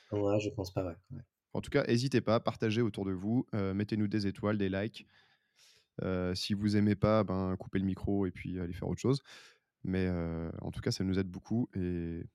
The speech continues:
Speaker 2: j'essaie de prendre le portable de, de mes potes, heu, quand je suis avec eux pour me mettre cinq étoiles.
Speaker 1: <laughs> C'est
Speaker 2: Je
Speaker 1: ça,
Speaker 2: leur
Speaker 1: et bien
Speaker 2: demande s'ils vont écouter le podcast. En général, ils sont un peu mal à l'aise en disant : « Heu, non, bah, en fait, pas encore. » <laughs> Et heu, ce qui est pas grave.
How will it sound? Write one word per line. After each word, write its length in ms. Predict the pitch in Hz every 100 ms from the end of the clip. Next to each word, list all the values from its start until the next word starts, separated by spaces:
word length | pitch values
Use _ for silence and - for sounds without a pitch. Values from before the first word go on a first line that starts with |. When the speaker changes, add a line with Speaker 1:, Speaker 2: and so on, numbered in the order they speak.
| _
Speaker 2:
j'essaie 240 | - 98 95
de 60 |
prendre 200 | - 104
le 80 | 92
portable 360 | - - 98 98
de, 240 | 87 85
de 100 | 90
mes 140 | 90 87
potes, 300 | 98 101 87
heu, 100 | 90
quand 120 | 98
je 80 | -
suis 80 |
avec 260 | 92 87 -
eux 80 | 104
pour 200 | - 87
me 180 | 87 87
mettre 220 | 98 -
cinq 200 | 98 -
étoiles. 320 | - 98 98 - _ _ _ -
Speaker 1:
<laughs> 240 | 147 156
C'est 140 | 131 123 143
Speaker 2:
Je 40 |
Speaker 1:
ça, 0 |
Speaker 2:
leur 100 | 135
Speaker 1:
et 40 | 110
bien 160 | 113
Speaker 2:
demande 40 | 107
s'ils 100 | 123
vont 140 | 123
écouter 280 | 123 127 127
le 60 | 113
podcast. 400 | 120 - 147 147
En 40 |
général, 300 | 107 110 117
ils 40 | 120
sont 120 | 107
un 60 | 98
peu 100 | 113
mal 160 | 110
à 60 | 107
l'aise 180 | 107 117
en 80 | 98
disant : « 280 | 95 101 110
Heu, 240 | 104 101 107
non, 380 | 113 123 127
bah, 100 | 117 98
en 100 | 98
fait, 280 | 107 104 -
pas 100 | -
encore. » 520 | 101 98 - 113 156 - _ _ - - - -
<laughs> 600 | - - 113 - 117 - _ _ 160 170 113 -
Et 140 | 98
heu, 160 | 98 90
ce 80 | -
qui 100 | -
est 20 |
pas 100 | -
grave. 220 | - 113